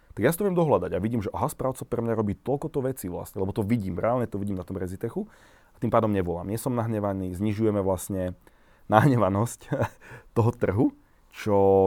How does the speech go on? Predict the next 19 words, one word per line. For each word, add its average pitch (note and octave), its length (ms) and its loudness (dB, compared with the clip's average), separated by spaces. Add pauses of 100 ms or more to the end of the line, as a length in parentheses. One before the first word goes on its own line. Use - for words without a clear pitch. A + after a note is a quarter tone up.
nám G2+ 160 2
správcovia, G2+ 640 2
e, F2 340 2 (1080)
čo - 160 -8
si - 80 -10
správcovia G2+ 480 0
uvedomujú G2+ 560 2
a F2+ 320 0
myslím, F#2 240 -6
že F#2 80 -6
toto F2+ 240 -6
je F2 80 -6
taký F2 240 -12
ten F#2 160 -2
druhý F#2 240 -2
najväčší E2+ 240 -4
benefit F#2 400 -10
toho F#2 80 -10
celého. G#2+ 280 -14